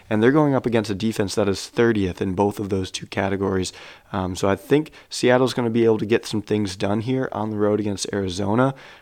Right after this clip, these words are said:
I think the Giants last week against Seattle, you know, they have a, I think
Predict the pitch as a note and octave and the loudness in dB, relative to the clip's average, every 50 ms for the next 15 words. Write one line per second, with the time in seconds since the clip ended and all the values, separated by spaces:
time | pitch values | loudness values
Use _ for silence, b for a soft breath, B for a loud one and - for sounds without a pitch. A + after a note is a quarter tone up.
0 | B - - - C#3+ C3 B2 G#2+ G2+ A2 A2+ A#2+ B2 B2 - - A#2+ A#2 A#2 A2+ | B -4 -2 -2 0 0 -2 0 2 4 4 4 4 2 2 2 2 2 2 0
1 | - - A2+ A#2+ A#2 - - G#2 A2 A2 G#2+ - - - A2+ G#2+ A2 A2 A#2 A#2 | -2 -4 -4 -4 -4 -4 -4 -2 -2 -4 -2 -4 -6 -2 0 0 2 2 2 0
2 | - B B B B B _ A2 G#2 G2+ G2+ A2 A2 B2 B2+ - - _ - - | 0 B B B B B _ -4 -2 4 6 6 6 6 4 0 -6 _ -16 -6
3 | - - C3+ C#3 C3+ - - - - - C#3+ G#3 D4 F4 - | -4 0 2 2 0 0 -4 -10 -10 -8 -6 -6 -6 -8 -10